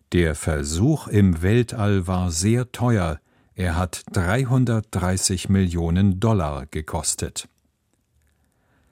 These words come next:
Die Menschen müssen sich übrigens keine großen Sorgen machen,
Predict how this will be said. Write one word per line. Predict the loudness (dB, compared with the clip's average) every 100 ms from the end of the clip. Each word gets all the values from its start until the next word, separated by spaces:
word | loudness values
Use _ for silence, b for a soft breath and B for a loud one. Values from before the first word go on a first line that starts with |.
| _ _ _ -8
Die | -4
Menschen | 0 2 2 2 2 2
müssen | 4 2 2 2
sich | 0 -2
übrigens | 0 0 0 0 0 0 -2
keine | -4 0 2 4 2
großen | -2 -6 -4 -2 0 0
Sorgen | 0 0 0 2 2
machen, | 2 -2 -4 -6